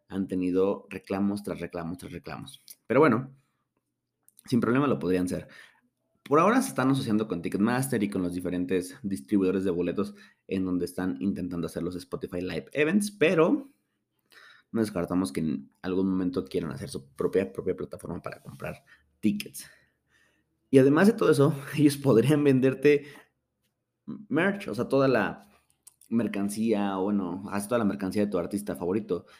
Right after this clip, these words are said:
E incluso ellos saben, ahora hay un feature en el que tú puedes, eh, parar la canción, tener como una, un pedacito de la letra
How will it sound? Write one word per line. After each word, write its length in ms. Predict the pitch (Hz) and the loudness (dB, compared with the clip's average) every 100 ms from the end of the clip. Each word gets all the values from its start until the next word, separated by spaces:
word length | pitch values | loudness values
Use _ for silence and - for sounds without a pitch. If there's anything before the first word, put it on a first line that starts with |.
| _ | _
E 80 | 117 | -2
incluso 400 | 113 123 147 143 | 0 2 2 4
ellos 200 | 131 135 | 2 2
saben, 360 | 139 113 135 - - - | 0 2 0 -4 -12 -2
ahora 300 | 117 123 - | 2 4 2
hay 140 | 110 | 2
un 80 | 113 | 0
feature 280 | 117 117 117 | -2 0 0
en 60 | 98 | 0
el 100 | 87 | -2
que 80 | |
tú 160 | 87 98 | -6 -2
puedes, 280 | 104 104 - _ _ - | 0 0 -2 _ _ -6
eh, 520 | 92 90 90 87 - _ - | -2 2 0 0 -8 _ -2
parar 180 | 104 117 | 2 2
la 120 | - | 0
canción, 580 | 107 120 151 208 - - | -2 2 2 0 -4 -8
tener 280 | 98 95 98 | -4 -2 -2
como 360 | 113 98 90 - | 0 2 0 -2
una, 400 | 101 104 98 101 | 0 0 2 2
un 140 | 104 | 2
pedacito 280 | 104 104 - | 0 0 -2
de 60 | |
la 60 | 90 | 0
letra 300 | 90 131 | 0 -2